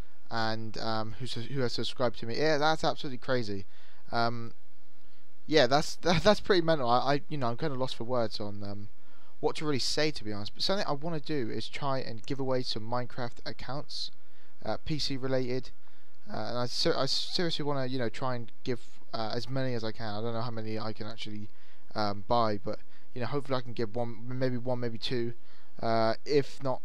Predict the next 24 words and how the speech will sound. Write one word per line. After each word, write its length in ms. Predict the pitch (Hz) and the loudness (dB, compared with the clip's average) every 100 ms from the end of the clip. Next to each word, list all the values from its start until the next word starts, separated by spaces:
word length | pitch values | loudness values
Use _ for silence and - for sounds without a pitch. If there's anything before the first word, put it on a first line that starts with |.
| - | 0
maybe 260 | 131 120 | 0 2
three, 580 | 113 - - 143 135 131 | 0 0 0 0 0 0
I 100 | 127 | 0
don't 180 | 127 120 | 0 0
know, 160 | 117 | 0
depending 580 | 107 123 - 165 160 160 | 0 0 0 0 0 0
on, 300 | 151 147 147 - - - - - - | 0 0 0 -2 -2 -2 -2 -2 0
uh, 240 | - 127 123 | 2 2 2
you 80 | 135 | 2
know, 180 | 123 120 | 2 0
Christmas 560 | - 139 - 131 120 | 0 0 0 0 0
and 80 | 120 | -2
all 80 | 120 | -2
this 140 | 117 | 0
sort 160 | - 120 | 0 0
of 40 | |
stuff. 240 | - 113 - | 0 0 0
It 80 | 135 | 0
might 120 | 147 | 0
happen 300 | 151 - 135 | 0 -2 -2
in 80 | 127 | -2
the 80 | |
new 160 | 123 123 | -2 -2
year, 400 | 120 151 160 160 | 0 0 0 0